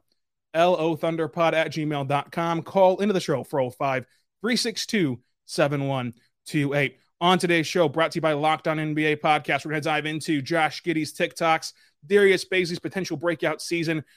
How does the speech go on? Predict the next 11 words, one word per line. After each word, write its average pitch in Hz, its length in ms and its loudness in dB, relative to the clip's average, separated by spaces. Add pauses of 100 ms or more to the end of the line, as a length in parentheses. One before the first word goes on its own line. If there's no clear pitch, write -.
(120)
Shai 208 380 2
drops 170 420 0
some 147 160 -6
shoes, 185 580 -2
expectation 196 920 -2 (400)
for 202 140 2
this 175 180 0
season. 190 460 -4 (320)
We're 185 100 -2
gonna 196 160 0
have, 185 320 2